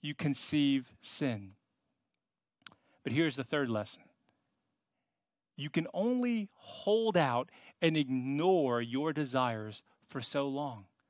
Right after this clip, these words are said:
Eventually, you're gonna cave. Eventually, you will give in. The only real solution is for there to be a fundamental change in your desires. And that's what James alludes to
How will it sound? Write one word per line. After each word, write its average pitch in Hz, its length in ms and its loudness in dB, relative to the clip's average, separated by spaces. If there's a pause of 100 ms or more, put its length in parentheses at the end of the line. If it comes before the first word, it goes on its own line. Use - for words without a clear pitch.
(340)
Eventually, 143 840 2 (760)
you're 156 100 2
gonna 160 180 2
cave. 123 400 -4 (840)
Eventually, 185 560 6
you 175 220 2
will 180 280 6
give 151 380 2
in. 143 380 2 (280)
The 165 180 0
only 233 440 8
real 202 280 6
solution 151 680 0 (440)
is 160 200 6
for 151 200 0
there 165 220 4
to 151 140 2
be 147 340 4
a 143 120 0
fundamental 170 1160 0
change 120 800 -4 (180)
in 175 300 2
your 127 240 -2
desires. 127 800 0 (500)
And 160 160 6
that's 170 240 6
what 165 160 2
James 165 360 2
alludes 180 420 6
to 131 300 4